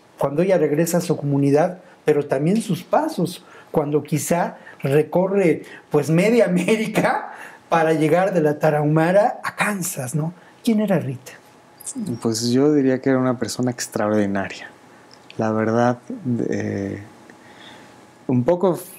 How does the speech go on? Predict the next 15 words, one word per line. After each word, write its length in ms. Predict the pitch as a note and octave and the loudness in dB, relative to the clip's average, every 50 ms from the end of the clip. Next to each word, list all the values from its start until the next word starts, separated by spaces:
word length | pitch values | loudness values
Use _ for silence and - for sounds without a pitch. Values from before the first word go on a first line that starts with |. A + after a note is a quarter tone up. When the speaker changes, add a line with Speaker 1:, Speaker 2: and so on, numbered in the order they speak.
| - - - - | -14 -14 -8 -2
Speaker 2:
un 220 | - - D3+ D3+ D#3 | 0 2 4 4 4
enigma 520 | D3 D3 D3 D3+ E3+ F3 G3+ G#3 G#3 G3+ | 4 4 4 4 4 4 2 0 0 0
porque 240 | - D#3+ C#3 C3 - | 0 -2 0 2 2
hay 80 | C3+ C3+ | 0 0
preguntas 520 | C3+ - C3 C3 C#3 D3 D3 E3 D3+ - - | 2 0 0 0 0 0 -2 -2 -4 -4 -2
que 120 | - C3+ | -4 -2
no 200 | B2 B2+ C3 C3 | 0 0 0 -2
podemos 520 | B2 - - B2 A#2 B2 C3+ D#3 F3 E3+ C#3+ | -2 0 0 2 2 2 2 2 2 2 0
resolver, 520 | C#3 B2 - - C3+ C#3 C#3 D#3 D#3 D#3+ | -2 -2 0 0 0 2 2 2 2 0
preguntas 460 | - - C#3+ C3+ C3 B2+ B2 C#3 B2 | 0 -2 -2 0 0 -2 -2 -4 -4
que 120 | - - B2 | -2 -2 0
ella 180 | A#2+ B2 A#2+ | 0 0 0
no 140 | A#2 A#2 A2+ | -2 -4 -4
quiso 320 | - - C3 - - C#3 B2+ | -2 -2 -2 0 0 0 0
responder, 600 | A#2+ A#2 - - - A#2 A#2 A#2+ B2 C3+ D3+ | 0 -4 -6 -8 -8 -4 -2 0 0 0 -2